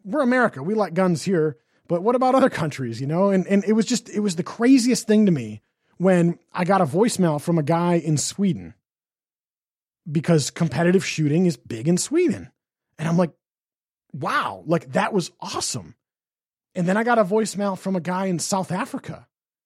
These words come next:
and, like, that was awesome. And then I got another voicemail from a totally different guy in South Africa. And I'm like, "This is, like, the coolest stuff ever." And so the coolest thing to me, Dave, has been making friends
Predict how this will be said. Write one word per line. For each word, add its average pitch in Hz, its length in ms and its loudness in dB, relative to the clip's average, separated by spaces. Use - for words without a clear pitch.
and, 180 120 2
like, 165 200 0
that 160 380 -2
was 196 140 -2
awesome. - 440 -10
And 175 100 -2
then 214 60 2
I 233 40 0
got 277 140 2
another 285 340 6
voicemail 185 640 0
from 240 180 -2
a 233 40 2
totally 277 360 -2
different 269 420 -2
guy 156 200 0
in 135 100 -4
South 139 300 -4
Africa. 127 480 -10
And 220 120 0
I'm 214 60 2
like, 220 180 0
"This 359 200 0
is, 415 160 -4
like, - 220 -6
the 233 80 -4
coolest - 680 -4
stuff - 380 -2
ever." 202 420 -2
And 202 160 2
so 240 160 4
the 196 120 -2
coolest 440 360 0
thing 269 140 2
to 196 60 2
me, 208 180 4
Dave, 127 300 -4
has 156 160 -4
been 165 380 2
making 226 560 2
friends 170 800 -2